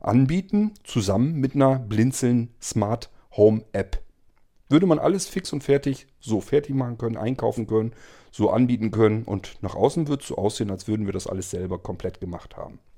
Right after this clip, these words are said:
Und so machen's alle anderen auch. Also man kann sich die, äh, diese ganzen Billiglampen eigentlich sparen, denn prinzipiell steht da immer exakt derselbe Hersteller dahinter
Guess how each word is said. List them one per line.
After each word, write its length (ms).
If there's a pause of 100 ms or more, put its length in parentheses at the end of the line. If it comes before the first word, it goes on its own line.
(500)
Und 140
so 100
machen's 400 (460)
alle 180
anderen 300
auch. 260
Also 320
man 320
kann 240
sich 160
die, 240
äh, 320 (100)
diese 160
ganzen 320
Billiglampen 640
eigentlich 340
sparen, 520 (420)
denn 300 (580)
prinzipiell 580
steht 280
da 40
immer 460
exakt 540
derselbe 400
Hersteller 480
dahinter 480